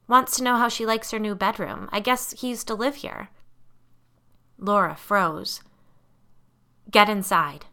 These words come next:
she said in a low voice. "Now."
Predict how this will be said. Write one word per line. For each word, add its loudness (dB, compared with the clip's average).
she -12
said -8
in -10
a -10
low -6
voice. -10
"Now." 2